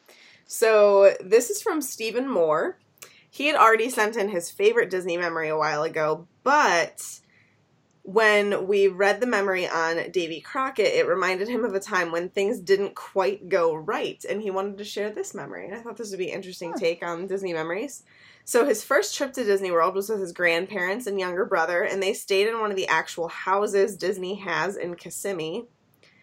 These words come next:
Speaker 1: Um, I don't know what that would be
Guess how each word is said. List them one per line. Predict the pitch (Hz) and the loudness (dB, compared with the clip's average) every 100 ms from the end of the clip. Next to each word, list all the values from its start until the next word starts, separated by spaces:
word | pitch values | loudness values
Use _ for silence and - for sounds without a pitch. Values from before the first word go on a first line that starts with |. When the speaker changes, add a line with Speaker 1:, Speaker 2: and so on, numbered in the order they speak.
| _ _ _ - | _ _ _ 0
Speaker 1:
Um, | 185 175 165 160 185 208 _ _ _ _ _ - | 4 4 2 -4 -12 -16 _ _ _ _ _ -16
I | 202 | -10
don't | 311 | -6
know | 311 | -4
what | - | -4
that | - - | -4 -8
would | - | -8
be | 185 202 - 220 | -10 -10 -10 -14